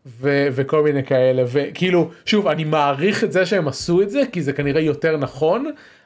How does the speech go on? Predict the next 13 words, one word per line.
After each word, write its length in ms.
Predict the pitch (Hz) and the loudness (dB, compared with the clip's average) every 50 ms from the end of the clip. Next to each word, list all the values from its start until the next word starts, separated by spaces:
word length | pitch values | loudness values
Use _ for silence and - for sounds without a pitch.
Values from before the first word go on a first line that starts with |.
| _ | _
אבל 160 | 151 143 143 | -2 0 0
ברגע 340 | 139 131 151 151 185 208 247 | 0 2 2 0 2 0 0
שננעלת 720 | 220 226 185 165 151 151 170 - - 156 170 196 185 - | 0 0 -2 -2 -2 -4 -4 -2 0 2 2 0 2 0
על 200 | 226 202 170 156 | 0 2 2 2
ההגייה 360 | 151 143 139 131 139 147 156 | 0 0 0 -2 -2 0 0
האנגלית, 420 | 156 160 151 147 135 147 170 185 175 | 0 0 -2 -2 -2 -2 -2 0 -2
אתה 140 | 156 - 143 | -2 0 2
לא 120 | 143 156 | 0 0
מסוגל 360 | 175 170 - - 165 135 147 | 0 -4 -8 -8 -2 0 0
לשמוע 360 | 147 147 135 - 143 139 139 | 0 0 -4 -4 -2 -2 -2
שום 140 | 127 139 139 135 | -2 -2 -4 -2
דבר 200 | 135 127 131 127 | -2 -2 -2 -2
אחר. 240 | 123 143 156 127 | 0 -2 -2 -2